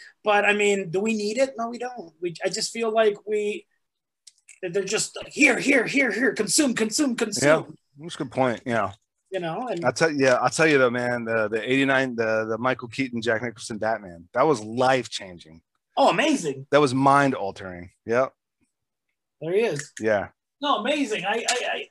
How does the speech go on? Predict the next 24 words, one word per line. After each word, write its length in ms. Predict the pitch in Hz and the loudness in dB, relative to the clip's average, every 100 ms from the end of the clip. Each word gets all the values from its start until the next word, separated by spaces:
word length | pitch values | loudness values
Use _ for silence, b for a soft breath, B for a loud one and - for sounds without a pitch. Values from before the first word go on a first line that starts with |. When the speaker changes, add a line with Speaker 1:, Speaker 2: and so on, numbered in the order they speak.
| 214 | -2
Speaker 1:
I, 220 | 226 - | -2 -4
trust 360 | - 262 247 - | -2 2 2 2
me, 180 | 170 147 | -2 0
I 100 | 180 | 0
love 320 | 180 208 240 226 | 4 6 4 4
'em. 220 | 254 247 | 0 0
I 80 | 202 | -2
respect 640 | 175 175 - - 240 240 | 0 -2 -4 -2 -4 -2
'em. 140 | 247 226 | -4 -4
I 80 | 214 | -2
still 360 | - - 240 | -4 -4 -4
buy 180 | 214 208 | -2 -4
comic 500 | 202 196 220 233 180 | -4 -4 -4 -4 -6
books. 400 | 220 226 208 - B B B B - | -4 -2 -4 -8 B B B B 0
I, 400 | 185 185 185 - | 2 4 2 2
Iron 480 | 190 247 254 226 226 | 2 4 2 -2 -2
Man, 300 | 226 214 180 190 | 0 0 -2 -4
my, 180 | 226 240 226 | 2 2 4
my 100 | 214 | 2
favorite 380 | 269 285 277 | 4 4 4
Marvel 420 | 233 247 240 240 220 | 2 2 2 0 0
movies, 640 | 220 240 240 233 - - b b b | -2 0 -2 0 -2 -6 b b b
um, 440 | 190 196 180 170 151 _ _ - | 2 2 2 -4 -14 _ _ 0
is, 480 | 196 180 160 139 | 2 4 2 -2